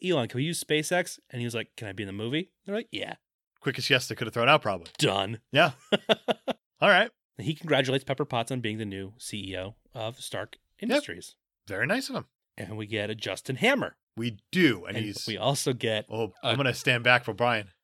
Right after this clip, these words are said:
Speaker 2: I
Speaker 1: we
Speaker 2: don't
Speaker 1: also
Speaker 2: wanna
Speaker 1: get
Speaker 2: get
Speaker 1: a
Speaker 2: in the way of
Speaker 1: Christine,
Speaker 2: this.
Speaker 1: a Christine Everhart.
Speaker 2: Played by
Speaker 1: Leslie Bibb.
Speaker 2: Uh-huh.
Speaker 1: Who is in a relationship with Sam Rockwell and has been since two thousand seven.
Speaker 2: Good
Speaker 1: They're
Speaker 2: for
Speaker 1: s-,
Speaker 2: both of 'em.
Speaker 1: they're still together.
Speaker 2: Good for both of 'em.
Speaker 1: In twenty nineteen.
Speaker 2: I'm happy they found each other.
Speaker 1: That's amazing.
Speaker 2: Yeah.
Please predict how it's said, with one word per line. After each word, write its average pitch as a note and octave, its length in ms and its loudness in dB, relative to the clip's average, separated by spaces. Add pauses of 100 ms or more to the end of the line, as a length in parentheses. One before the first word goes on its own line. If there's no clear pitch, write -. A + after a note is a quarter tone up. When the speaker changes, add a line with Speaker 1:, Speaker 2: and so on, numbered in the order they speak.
(220)
Speaker 2:
I - 60 -4
Speaker 1:
we C3 40 4
Speaker 2:
don't C3 120 8
Speaker 1:
also B2 120 4
Speaker 2:
wanna A#2+ 60 6
Speaker 1:
get D3+ 100 12
Speaker 2:
get - 20 10
Speaker 1:
a C#3+ 40 6
Speaker 2:
in C3+ 60 0
the C3+ 60 0
way C#3 160 12
of C#3 60 10
Speaker 1:
Christine, C3+ 220 8
Speaker 2:
this. B2+ 120 -2 (100)
Speaker 1:
a C3 80 -6
Christine - 380 -2
Everhart. G#2+ 440 -4 (180)
Speaker 2:
Played F3 180 2
by B2+ 400 6
Speaker 1:
Leslie C3+ 480 4
Bibb. G2+ 380 -6
Speaker 2:
Uh-huh. C3 460 2
Speaker 1:
Who G#3 140 2
is D#3+ 160 0 (240)
in C#3 100 -4
a B2+ 40 -2
relationship C3 720 -2
with C3+ 200 -6
Sam D3+ 300 -4
Rockwell C3+ 480 -4
and A#2 140 -10
has F3 200 0
been D3 140 -4
since D3 220 -10
two - 140 -10
thousand C#3 280 -2
seven. C3 340 -4 (520)
Speaker 2:
Good B2 80 -2
Speaker 1:
They're C3 60 2
Speaker 2:
for - 80 2
Speaker 1:
s-, F3+ 60 4
Speaker 2:
both B3+ 200 2
of C#3 60 -4
'em. - 100 -10
Speaker 1:
they're A#3+ 100 -4
still - 280 -6
together. F3+ 300 -6
Speaker 2:
Good D4 140 4
for D4 80 0
both A#3+ 240 2
of B2+ 60 -6
'em. G#2+ 80 -8
Speaker 1:
In C#3 140 -2
twenty F#3+ 300 -4
nineteen. A3 540 -6
Speaker 2:
I'm D#3+ 140 0
happy D#3+ 220 0
they F3+ 100 0
found A#2 240 0
each G2 160 -8
other. F#2 80 -4
Speaker 1:
That's F2+ 100 -8
amazing. D3+ 560 -2
Speaker 2:
Yeah. B2 160 2